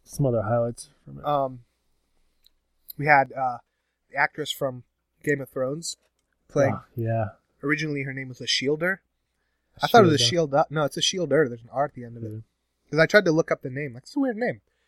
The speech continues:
Speaker 2: I was typing in Shielda and wasn't finding anything.
Speaker 1: Yeah, maybe it's like a Shielda.
Speaker 2: Shielda.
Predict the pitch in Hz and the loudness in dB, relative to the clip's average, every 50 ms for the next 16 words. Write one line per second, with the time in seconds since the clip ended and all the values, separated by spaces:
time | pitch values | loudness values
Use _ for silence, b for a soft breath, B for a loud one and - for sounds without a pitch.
0 | _ _ - 123 131 131 127 - - - 156 156 - 151 143 131 120 - - - | _ _ -2 0 0 0 0 -4 0 2 2 2 2 0 -6 -6 -4 -4 -2 -2
1 | 147 139 127 120 135 147 139 110 110 113 _ _ _ _ _ _ _ _ _ _ | -2 -4 -2 0 2 2 2 0 -4 -10 _ _ _ _ _ _ _ _ _ _
2 | _ _ _ _ - 135 139 131 127 123 143 143 135 123 113 123 143 147 135 - | _ _ _ _ -8 -6 -6 -6 -4 -2 -2 -2 -2 -4 -8 -8 -8 -8 -8 -10
3 | - 110 107 _ _ _ _ _ _ _ _ - - - - _ _ _ _ _ | -14 -20 -20 _ _ _ _ _ _ _ _ -20 -20 -20 -20 _ _ _ _ _
4 | _ - 120 117 113 110 110 - _ _ - 131 123 123 123 120 - - 123 120 | _ -10 -10 -8 -8 -8 -10 -12 _ _ -8 -4 -2 -2 -2 -2 -4 -8 -14 -14
5 | - 110 - - 131 120 113 113 110 113 110 - _ _ _ _ _ _ _ _ | -14 -16 -10 -6 -6 -6 -6 -8 -12 -14 -14 -18 _ _ _ _ _ _ _ _
6 | _ _ _ _ - - 139 135 127 131 127 | _ _ _ _ -14 -12 -12 -12 -12 -12 -12